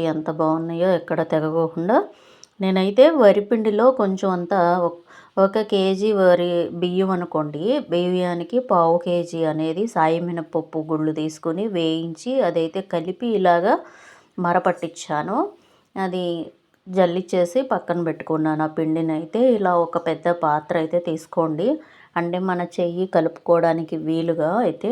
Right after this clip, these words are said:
ఇదిగో ఇలాగా ఒక పావు లీటర్ దాంతోటి మూడు గ్లాసులు అయితే నేను ఇలాగా already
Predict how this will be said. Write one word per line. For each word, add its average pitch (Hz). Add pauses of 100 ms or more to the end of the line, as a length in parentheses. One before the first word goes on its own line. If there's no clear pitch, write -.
ఇదిగో 165
ఇలాగా 156
ఒక 175
పావు 156
లీటర్ 160
దాంతోటి 156 (720)
మూడు 190 (220)
గ్లాసులు 170
అయితే 160
నేను 180 (1120)
ఇలాగా 156 (100)
already 165